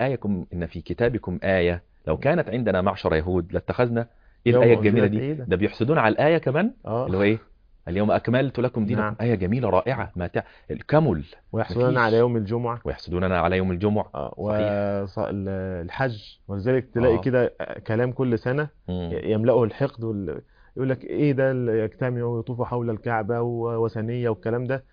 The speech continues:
Speaker 1: مم.
Speaker 2: هذا من الغيظ، من هذا
Speaker 1: من
Speaker 2: التجمع
Speaker 1: الغيظ.
Speaker 2: العظيم.
Speaker 1: الله المستعان.
Speaker 2: نعم.
Speaker 1: طيب، النبي صلى الله عليه وسلم قال في حديثنا الذي نتناوله اليوم بالشرح والدراسة:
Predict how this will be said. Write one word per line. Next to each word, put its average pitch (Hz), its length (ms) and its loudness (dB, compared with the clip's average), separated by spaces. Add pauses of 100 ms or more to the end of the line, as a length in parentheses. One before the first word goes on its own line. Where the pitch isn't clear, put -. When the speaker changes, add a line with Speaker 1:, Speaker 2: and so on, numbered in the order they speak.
Speaker 1:
مم. - 60 -8
Speaker 2:
هذا 127 200 2
من 127 120 0
الغيظ، 135 400 4
من 113 140 -2
هذا 135 180 -2
Speaker 1:
من 82 60 -4
Speaker 2:
التجمع 120 280 -2
Speaker 1:
الغيظ. 123 120 -2
Speaker 2:
العظيم. 107 460 -6 (560)
Speaker 1:
الله 90 180 0
المستعان. 69 500 -10
Speaker 2:
نعم. - 100 -16
Speaker 1:
طيب، 82 320 -2
النبي 156 260 -6
صلى 135 220 -4
الله 123 220 -2
عليه 131 120 -4
وسلم 107 100 -6
قال 151 560 -6
في 92 140 -6
حديثنا 87 420 -2
الذي 80 240 -4
نتناوله 80 640 -4
اليوم 87 240 -6
بالشرح - 360 -12
والدراسة: - 1040 -10